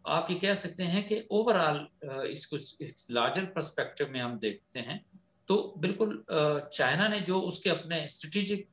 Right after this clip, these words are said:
अहदाफ थे वो तो उसने कामयाबी के साथ हासिल कर लिए। तो कराकोरम पास को उसने एक लिहाज से preserve कर लिया।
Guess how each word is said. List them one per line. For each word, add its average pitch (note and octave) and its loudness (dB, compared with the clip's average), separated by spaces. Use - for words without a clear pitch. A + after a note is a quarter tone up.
अहदाफ B2 0
थे D3 0
वो D3 0
तो D3+ -2
उसने A#2+ -8
कामयाबी A2+ -4
के - -14
साथ - -4
हासिल A#2+ -6
कर - -8
लिए। G#2 -10
तो - 6
कराकोरम F3 2
पास C3 4
को F3 -8
उसने E3+ -4
एक D#3+ -2
लिहाज D3 2
से D#3 -2
preserve A#2 -4
कर D3 -2
लिया। C#3+ -2